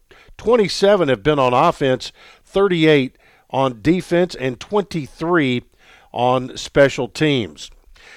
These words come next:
Elsewhere around Conference U S A, Liberty beat Buffalo fifty-five twenty-seven.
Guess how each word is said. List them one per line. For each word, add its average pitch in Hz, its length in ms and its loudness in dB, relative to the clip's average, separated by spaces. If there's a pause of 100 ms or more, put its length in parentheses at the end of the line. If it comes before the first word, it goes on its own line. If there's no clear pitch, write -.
(160)
Elsewhere 147 400 2
around 135 300 2
Conference 139 420 -2
U 143 160 2
S 127 100 -2
A, 147 120 2
Liberty 131 340 -2
beat 127 240 -6
Buffalo 139 400 2
fifty-five 135 640 0
twenty-seven. 139 720 0